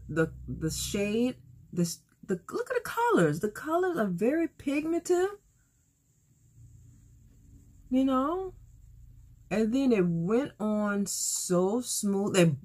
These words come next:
and they blend smoothly, too. They blend really well. Yeah. Okay, guys. Like I said, this is the L A Colors Nude Palette.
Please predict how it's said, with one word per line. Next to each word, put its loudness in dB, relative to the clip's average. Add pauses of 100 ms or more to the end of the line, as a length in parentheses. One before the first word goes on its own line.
and 2
they 0
blend 0
smoothly, 0
too. -4
They -4 (840)
blend -2
really 2
well. -4 (920)
Yeah. -6 (1700)
Okay, 2
guys. 0
Like -4
I 4
said, 2
this 0
is -2
the 0
L 0
A 0
Colors 0
Nude 0
Palette. -2